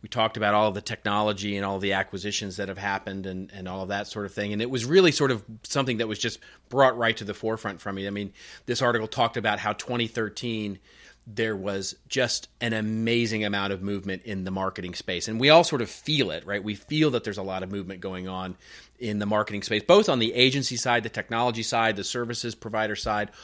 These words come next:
all of that, the media side. You know,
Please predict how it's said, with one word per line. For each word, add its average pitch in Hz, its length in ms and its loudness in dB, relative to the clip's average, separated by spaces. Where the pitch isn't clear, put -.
all 131 260 4
of 101 120 0
that, 95 340 0
the 98 60 -10
media 117 400 0
side. 104 440 0
You 135 100 -4
know, 107 120 -2